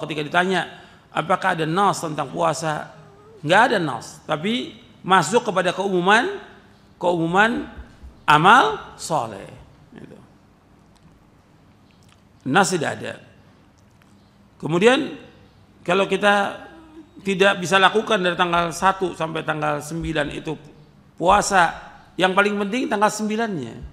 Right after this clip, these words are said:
Puasa apa? Arafah.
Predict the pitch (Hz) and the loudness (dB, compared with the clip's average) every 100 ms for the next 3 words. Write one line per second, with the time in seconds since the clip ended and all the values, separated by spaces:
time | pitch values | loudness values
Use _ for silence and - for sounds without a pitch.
0 | - - - - - - - - - - | -14 -14 -14 -16 -14 -16 -18 -18 -20 -20
1 | - - - _ _ - 180 220 240 165 | -20 -20 -20 _ _ 2 4 8 6 4
2 | 117 - - - - _ _ - _ _ | 0 -6 -18 -20 -20 _ _ -20 _ _
3 | _ 190 254 320 233 196 | _ 8 10 10 8 2